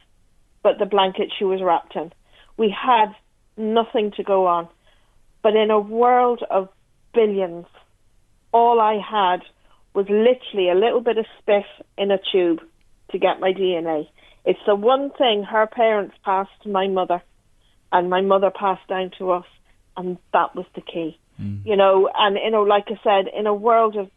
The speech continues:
Speaker 1: billions, we found them. So to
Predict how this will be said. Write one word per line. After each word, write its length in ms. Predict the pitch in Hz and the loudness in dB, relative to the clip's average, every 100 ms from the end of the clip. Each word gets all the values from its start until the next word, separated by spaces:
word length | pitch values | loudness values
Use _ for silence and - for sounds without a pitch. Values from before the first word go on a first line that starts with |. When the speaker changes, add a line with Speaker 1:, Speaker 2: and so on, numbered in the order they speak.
| _ | _
Speaker 1:
billions, 480 | 202 202 190 180 180 _ _ _ _ _ | -2 0 -2 -6 -12 _ _ _ _ _
we 140 | 220 202 | -4 -2
found 300 | - 180 175 | 0 0 -2
them. 160 | 175 165 _ _ _ _ - | -8 -12 _ _ _ _ -2
So 120 | 214 | -2
to 140 | 208 | 0